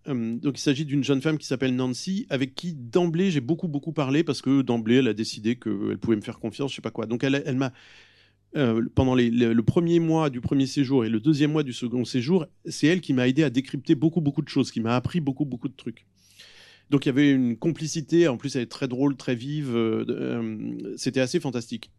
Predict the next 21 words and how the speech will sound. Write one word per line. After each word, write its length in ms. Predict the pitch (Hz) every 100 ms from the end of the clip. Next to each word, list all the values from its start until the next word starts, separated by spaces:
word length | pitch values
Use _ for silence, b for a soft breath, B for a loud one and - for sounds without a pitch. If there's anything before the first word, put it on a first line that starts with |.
| -
Et, 320 | 139 131 120
et 260 | 139 123 113
je, 240 | 104 120
j'avais 240 | 110 113 110
pu 160 | -
mesurer 440 | 151 127 117 135 156
au 80 | 127
fil 220 | - 127
des 80 | 117
deux 160 | 117
mois 300 | 131 165 226 -
que, 600 | 127 117 101 - 127 69 -
que 180 | 113
Nancy 420 | 104 104 110 - 196
est 160 | 120
une 180 | 110 113
fille 220 | - 143
vive 420 | 120 120 180 175 131
et 160 | 117
intelligente, 560 | 120 117 143 135 127 110
quoi. 180 | 113